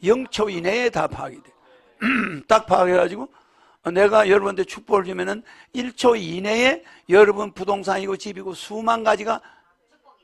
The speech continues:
축복이 들어가 버리, 에너지 들어가죠? 그거와 똑같아요. 어, 그 애가 그 사람이 지금 위급하다. 저 사람 눈으로 대상폰이 들어가면 안 된다. 내가 명령을 딱 했단 말입니다.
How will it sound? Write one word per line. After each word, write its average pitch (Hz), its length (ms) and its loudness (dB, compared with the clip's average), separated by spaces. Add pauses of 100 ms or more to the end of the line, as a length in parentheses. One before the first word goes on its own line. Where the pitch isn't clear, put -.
(320)
축복이 214 320 0
들어가 175 260 2
버리, 170 160 -2
에너지 185 280 -4
들어가죠? 175 580 2 (340)
그거와 247 280 -2
똑같아요. 247 680 -2 (760)
어, 185 240 0
그 233 120 4
애가 220 280 0
그 185 100 -12
사람이 208 240 -2
지금 185 180 -10
위급하다. - 580 -6 (300)
저 208 140 2
사람 214 280 2
눈으로 254 440 -2
대상폰이 170 540 -4
들어가면 147 420 -6
안 143 140 -8
된다. 226 360 4 (240)
내가 202 220 0
명령을 185 540 -6 (160)
딱 330 140 2
했단 202 300 2
말입니다. 208 600 4